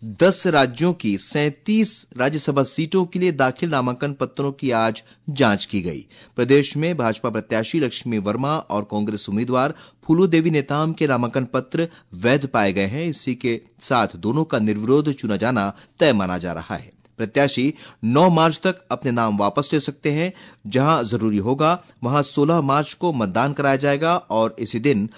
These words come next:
परिणाम भी घोषित कर दिए जाएंगे। प्रधानमंत्री भारतीय जन औषधि परियोजना के तहत मनाए जा रहे जन औषधि सप्ताह के दौरान आज रायपुर में जन औषधि पदयात्रा निकाली गई।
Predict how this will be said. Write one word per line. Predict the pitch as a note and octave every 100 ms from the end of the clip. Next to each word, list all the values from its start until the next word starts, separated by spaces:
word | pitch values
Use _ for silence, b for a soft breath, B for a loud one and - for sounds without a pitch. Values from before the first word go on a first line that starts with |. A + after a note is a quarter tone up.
| B -
परिणाम | C3+ C3+ B2+
भी | A2+ F3+ F#3 _
घोषित | G#2+ C#3+ C#3+ D#3
कर | - F#2
दिए | F#2+
जाएंगे। | F2 G#2+ D2+ - - _ _ _ _ _ _ _ _ _ _ _ _ _ _ _ _ _ _ _ _
प्रधानमंत्री | C#3 E3+ G3+ G3+ G#3 G#3 G#3
भारतीय | C#3+ C#3 C#3+ F#3 F#3+
जन | C#3+ D#3
औषधि | F3 C#3+ C3+ D3+ F3
परियोजना | E3+ C3+ C3 A2 D3 E3
के | E3
तहत | D3 C#3+ D#3
मनाए | B2 A#2 A2+
जा | A2
रहे | A2+ A#2 D#3 E3+ -
जन | D3 D3
औषधि | - A#2+ - C3 D#3+
सप्ताह | C3 - C3 D3
के | D3+ D3+
दौरान | G#2+ G#2 G#2+ G#2 -
आज | G#2+ G2+
रायपुर | A2 G#2 G#2 D3 C#3
में | D#3 F3+ B B G#2
जन | D#3 F#3
औषधि | B2+ B2+ C#3 C3+
पदयात्रा | E3 A#2+ G#2 G2+ D3
निकाली | A2 F2+ E2 E2+
गई। | F#2 C#2+